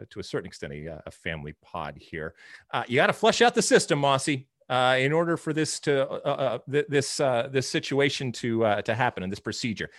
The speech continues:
And it's a very short and simple, uh, uh, type of procedure that, that happens. But for the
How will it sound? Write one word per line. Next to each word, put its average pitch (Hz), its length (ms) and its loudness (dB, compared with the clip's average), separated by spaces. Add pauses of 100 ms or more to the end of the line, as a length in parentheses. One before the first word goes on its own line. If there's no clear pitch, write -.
(120)
And - 60 -2
it's 135 100 -8
a - 20 -14
very 160 220 -4
short - 720 0 (380)
and 98 120 -4
simple, 139 600 0 (400)
uh, 95 380 -2 (180)
uh, 101 180 -2
type - 240 0
of 101 100 -8
procedure 101 480 -6
that, 90 220 -6
that 98 160 -2
happens. 107 300 -4
But - 260 0 (480)
for 123 120 -2
the 110 180 -2